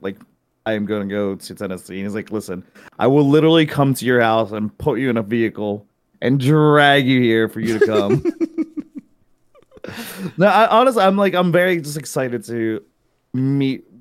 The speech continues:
Speaker 1: meet with the homies again, and also, like, meet with the people I've never met before.
Speaker 2: Yeah.
Speaker 1: I feel like at TwitchCon, I didn't really do a good job, like, becoming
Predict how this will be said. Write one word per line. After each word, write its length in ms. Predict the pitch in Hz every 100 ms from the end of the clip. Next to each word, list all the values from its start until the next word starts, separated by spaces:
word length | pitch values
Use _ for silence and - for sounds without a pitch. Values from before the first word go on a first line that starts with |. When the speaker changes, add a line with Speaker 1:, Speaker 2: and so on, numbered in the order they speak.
| 123 139
Speaker 1:
meet 360 | 139 151 190
with 120 | 196
the 60 | 175
homies 360 | 143 143 147 131
again, 340 | 143 139 139
and 80 | 139
also, 200 | 156 175
like, 180 | 147 113
meet 240 | 127 123
with 100 | 104
the 60 | 101
people 260 | 120 104
I've 160 | 104 101
never 240 | 98 92 98
met 140 | 90
before. 360 | 92 92 104 104
Speaker 2:
Yeah. 280 | 87 85 -
Speaker 1:
I 80 | 147
feel 120 | 220
like 180 | 233 226
at 160 | 160
TwitchCon, 600 | - 175 170 202 190 190
I 100 | 156
didn't 160 | 175 185
really 200 | 214 196
do 160 | 160 147
a 60 |
good 260 | 117 127 110
job, 380 | 107 110 113 104
like, 360 | 107 101 - _ _ _ _ _ _ _ _ _ _ _ -
becoming 680 | 123 - 131 127 120 120